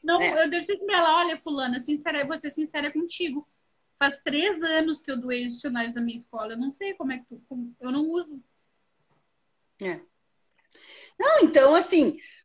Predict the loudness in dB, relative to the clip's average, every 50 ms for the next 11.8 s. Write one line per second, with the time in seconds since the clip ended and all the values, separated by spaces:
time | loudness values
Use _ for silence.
0 | _ _ 4 6 8 10 10 10 10 8 6 2 -2 0 _ 6 6 8 6 6
1 | 6 4 0 0 4 4 6 6 6 2 0 -6 _ _ _ -4 -4 0 6 6
2 | 8 8 6 2 -2 -12 _ _ _ -20 _ _ _ _ _ -2 2 4 4 6
3 | 6 6 6 6 6 4 4 4 2 0 0 -2 -4 -2 -2 0 4 6 6 6
4 | 6 6 4 4 4 4 6 4 4 4 4 0 -2 -4 0 4 4 6 6 8
5 | 6 6 6 6 6 8 8 6 2 4 2 2 4 4 2 0 -4 -6 4 4
6 | 6 6 6 0 -6 -6 2 6 6 6 6 6 4 4 4 4 2 0 -6 -12
7 | _ _ _ -6 0 0 2 2 0 -2 -8 -18 -20 -20 -20 -20 _ _ _ _
8 | _ 6 8 8 8 6 4 2 2 2 4 8 10 10 10 10 8 4 0 0
9 | -2 -2 -2 -2 -2 -2 -2 -4 -4 -6 -10 _ _ _ _ _ _ _ _ _
10 | 2 2 2 0 2 6 6 8 6 6 6 4 4 4 4 4 4 4 2 2
11 | 2 2 2 4 4 2 0 0 -2 -6 -2 0 0 2 0 0